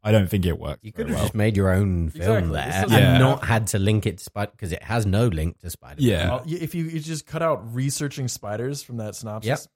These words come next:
Speaker 3: you've
Speaker 1: I think it
Speaker 3: you
Speaker 1: would
Speaker 3: got
Speaker 1: be,
Speaker 3: out
Speaker 1: yeah.
Speaker 3: a
Speaker 2: When was
Speaker 3: whole new movie.
Speaker 2: premonitions ever a thing before? Just have
Speaker 1: Yeah.
Speaker 2: a guy who gets superpower of strength and premonitions and has to go and kill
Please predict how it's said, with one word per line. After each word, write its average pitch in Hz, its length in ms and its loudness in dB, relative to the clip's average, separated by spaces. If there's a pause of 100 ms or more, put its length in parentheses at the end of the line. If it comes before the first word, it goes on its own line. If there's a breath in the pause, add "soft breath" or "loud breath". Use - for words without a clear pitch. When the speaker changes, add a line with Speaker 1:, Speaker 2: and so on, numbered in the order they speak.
(140)
Speaker 3:
you've 123 220 -6
Speaker 1:
I 143 100 -2
think 180 60 4
it 226 80 4
Speaker 3:
you 226 80 8
Speaker 1:
would 226 60 6
Speaker 3:
got 247 100 4
Speaker 1:
be, 240 60 8
Speaker 3:
out - 180 4
Speaker 1:
yeah. 147 60 10
Speaker 3:
a - 20 10
Speaker 2:
When - 220 8
was 151 120 6
Speaker 3:
whole 165 80 0
new 165 60 0
movie. - 80 -
Speaker 2:
premonitions 151 680 4 (140)
ever 113 400 2
a 104 40 4
thing 117 240 2
before? 185 380 2
Just 104 320 -2
have 101 180 4
Speaker 1:
Yeah. 87 260 4
Speaker 2:
a - 20 -4
guy 135 240 2
who 123 120 2
gets - 500 -2
superpower 139 600 2
of - 100 -8
strength 139 300 -6
and 98 120 -2
premonitions 80 680 -2 (340)
and - 120 -16
has 104 180 -4
to 113 80 -18
go 113 160 0
and 113 140 0
kill 117 480 -2